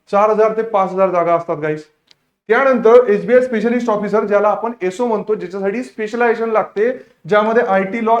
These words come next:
एचआर ऑफिसर्स, अ, म्हणजे ही एक्झाम देऊ शकतात, ज्यांच्याकडे स्पेशलायझेशन आहे. त्याच्या जवळजवळ शंभर ते हजार पर्यंतच्या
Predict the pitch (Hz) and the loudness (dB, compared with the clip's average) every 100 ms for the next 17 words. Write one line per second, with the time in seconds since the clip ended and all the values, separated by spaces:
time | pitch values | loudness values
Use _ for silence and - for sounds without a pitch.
0 | 220 190 220 202 208 208 233 240 - - | -2 -4 -2 -2 -2 -4 -4 -4 -14 -20
1 | - _ _ _ _ 190 190 196 202 196 | -20 _ _ _ _ 0 4 2 0 -4
2 | 233 196 180 233 190 208 220 202 214 214 | -6 -6 -4 -2 -2 -4 -4 -4 -4 -6
3 | - 220 214 196 208 208 214 220 240 233 | -4 -4 -4 -4 -2 -2 -2 -6 -2 0
4 | 214 214 185 226 - _ - 202 226 220 | 0 -2 -2 -4 -6 _ -6 -4 0 2
5 | 214 226 214 233 233 202 196 214 208 233 | 2 4 2 2 0 -4 -2 -2 0 -2
6 | 180 175 214 208 214 208 202 214 | 0 2 2 2 -2 -2 -2 0